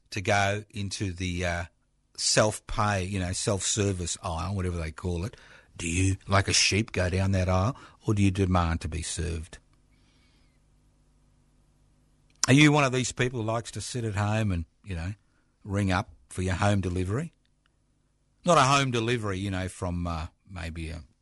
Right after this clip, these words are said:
a business that has its own, own delivery service and pays people reasonably, but one of these platforms. And these platforms are everywhere.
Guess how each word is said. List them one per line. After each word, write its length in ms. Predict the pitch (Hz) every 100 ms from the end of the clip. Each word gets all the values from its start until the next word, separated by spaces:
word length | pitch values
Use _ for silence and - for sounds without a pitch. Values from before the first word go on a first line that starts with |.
| _ -
a 80 | 87
business 420 | 82 98 90 85
that 120 | 82
has 120 | 87 85
its 160 | -
own, 240 | 87 87 - _ -
own 180 | 87
delivery 400 | 85 87 101 98
service 460 | - - 80 87 95
and 140 | 85
pays 300 | - 87 87
people 320 | - 85 82 80
reasonably, 600 | 90 98 87 78 98 - - _ _ _ _ -
but 120 | 131
one 160 | 135 131
of 60 |
these 200 | 123 120
platforms. 840 | - 120 117 - 127 175 208 - - _ _ _ _ _ _ _ _ _ _ _ _ -
And 100 | 180
these 160 | 214
platforms 600 | - 151 - 143 135 135
are 80 | 135
everywhere. 540 | 165 190 175 87 73